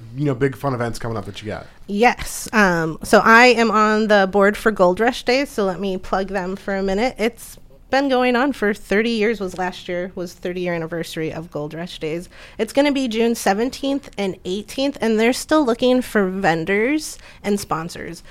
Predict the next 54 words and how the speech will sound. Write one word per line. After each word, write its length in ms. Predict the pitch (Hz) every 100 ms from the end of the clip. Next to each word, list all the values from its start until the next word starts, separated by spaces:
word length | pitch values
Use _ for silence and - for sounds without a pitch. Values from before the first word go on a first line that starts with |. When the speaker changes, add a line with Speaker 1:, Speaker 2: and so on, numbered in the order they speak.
| - -
Speaker 2:
And 140 | 202
if 140 | 226 269
you're 80 | 269
like, 220 | 240 233
"Hmm, 320 | 233 185 180
is 200 | 185 202
it 80 | 175
worth 240 | 202 220
my 140 | 220 208
time?" 400 | 208 175 165 180 - -
Um, 160 | 185 196
ten 260 | - 294
thousand 480 | 294 226 233 226 214
people 440 | - 202 - 127 -
attend 400 | 180 156 160 151
Gold 240 | 101 -
Rush 240 | - -
Days, 240 | - 139 165
so 160 | -
if 120 | 185 214
you're 120 | 226
a 60 |
small 280 | 220 220 208
business, 680 | 180 170 190 214 240 - -
it's 120 | 220 -
probably 340 | 240 254 269
worth 240 | 233 233
your 100 | 180
time 260 | 185 190 196
to 80 | 175
consider 460 | - 170 - 170
sponsoring 720 | 165 - 151 156 - 185 185 175
or 180 | 160 165 - -
maybe 240 | 160 170 190
having 320 | 175 185 185
a 40 |
little 200 | 175 156
booth 280 | 175 170 -
out 200 | 240 262
there. 260 | 262 311 320 - - -
Um, 180 | - 160
if 140 | 165 -
you're 100 | 196
more 160 | 208
interested 420 | - 214 220 220
in 100 | 214
that, 180 | 214 208
you 80 | 202
can 140 | -
always 220 | 180 196 196
call 200 | - 185
me 120 | 190
at 120 |
the, 80 | 190